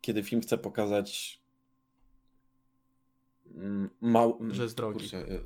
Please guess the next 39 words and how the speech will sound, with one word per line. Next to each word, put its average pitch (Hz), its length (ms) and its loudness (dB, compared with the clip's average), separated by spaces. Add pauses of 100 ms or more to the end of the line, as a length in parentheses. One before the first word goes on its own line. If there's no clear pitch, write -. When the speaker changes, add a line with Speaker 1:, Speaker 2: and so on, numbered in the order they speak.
(320)
Speaker 2:
No. 117 180 2
Speaker 1:
co, - 220 -12
co, 98 160 -4
co? 156 280 -4
Speaker 2:
<laughs> 147 160 -8
Nie, 147 180 2
nic. - 380 -8 (840)
Że 113 80 -2
Speaker 1:
E, 104 120 2
Speaker 2:
dużo 120 100 4
kosztował. 107 520 -2 (800)
Speaker 1:
<laughs> - 800 -6
e, 120 140 2
nie, 131 140 2
nie, 127 300 4
e, 107 320 2 (420)
kiedy 143 240 4
chce 139 180 0
film 147 180 2
pokazać, 135 340 2
że 135 80 4
jakby 127 160 2
człowiek 139 220 2
jest 123 140 2
bardzo 123 220 4
mały 120 240 8
na 104 100 2
tym 110 140 -6
świecie 104 380 -2 (280)
i, 117 260 0
i - 20 -8
chce 127 160 -4
ci 127 100 -2
ukazać 123 340 2
to 120 100 0
w 117 60 -4
takiej 117 220 4
jakby 113 220 2
skali. 104 420 -2